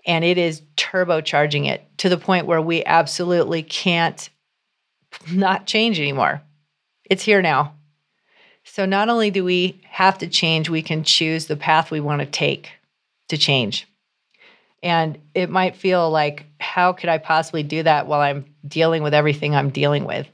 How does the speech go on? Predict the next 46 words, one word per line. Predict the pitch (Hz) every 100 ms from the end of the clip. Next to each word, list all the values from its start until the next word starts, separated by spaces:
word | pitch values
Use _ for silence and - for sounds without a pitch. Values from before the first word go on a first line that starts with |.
| - - _
And | 160
I | 170
totally | - 196 185 165
hear | 175 175
you | 170
on | 147 143
that | 139 -
point, | 143 139 135
but | 143
that | 147 151
is | 160 151 - -
the |
beauty | 147 151 151 160 151 147
of | 139 143 135 -
where | - 160 156
we | 160
are | 170 143
right | 143 151 147
now. | 156 147 135 135 - -
There | 156
has | 143 156 165 160
to | 160
be | 156
some | 151 151
time | - 147 151
built | 160 160 151
in | 151
for | 147 151
reflection. | 139 - 151 147 190 214 214 - - - - -
Maybe | 170 160 170
it's | 160 -
when | 156
you're | 156 151
trying | - 156 160 156
to | 151
take | 165 156
care | 139 147
of | 160
yourself | 175 170 175 185 185
so | - -
that | 151
we | 139 143
can | 147
get | 147 -
through | 160 170
this, | 202 202 -